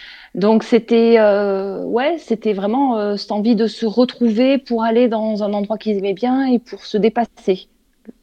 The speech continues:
dans l'un comme dans l'autre. Euh,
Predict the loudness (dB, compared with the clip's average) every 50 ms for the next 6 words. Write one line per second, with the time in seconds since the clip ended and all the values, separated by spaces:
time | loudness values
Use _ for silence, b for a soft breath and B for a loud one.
0 | _ _ -8 -4 -2 0 2 2 4 4 4 2 2 0 0 0 0 2 0 0
1 | -2 -4 -4 -4 -6 -6 -8 -10 -18 _ _ B B B B B B B B B
2 | B B B B B B -4 -2 -2 0 0 -2 -2 -4 -4 -6 -6